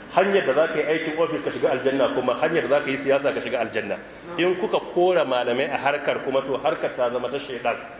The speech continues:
Speaker 1: Harkar shaidan kuma wuta ake zuwa da ita. Allah ta'ala ya kare mu daga wannan.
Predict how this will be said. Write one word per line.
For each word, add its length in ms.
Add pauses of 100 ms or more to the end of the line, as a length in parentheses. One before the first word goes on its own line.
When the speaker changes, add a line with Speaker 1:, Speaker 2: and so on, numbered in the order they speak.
(160)
Speaker 1:
Harkar 280
shaidan 360
kuma 160
wuta 200
ake 220
zuwa 200
da 80
ita. 200 (540)
Allah 260
ta'ala 300
ya 100
kare 240
mu 80
daga 220
wannan. 240